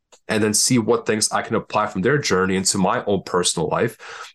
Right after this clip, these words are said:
and just do the same things long enough to a point where I see success, you know, and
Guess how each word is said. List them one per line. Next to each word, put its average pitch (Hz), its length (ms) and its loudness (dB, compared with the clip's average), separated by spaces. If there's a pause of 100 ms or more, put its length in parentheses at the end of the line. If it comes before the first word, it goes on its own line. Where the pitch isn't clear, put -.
and 113 120 0
just 113 160 0
do 127 60 2
the 135 80 4
same 120 260 0
things 113 340 0
long 143 220 2
enough 113 240 -2
to - 80 2
a 98 60 0
point 113 200 -2
where 113 80 2
I 107 40 2
see 117 180 0
success, - 680 0 (540)
you 85 80 0
know, 90 140 2
and 92 360 2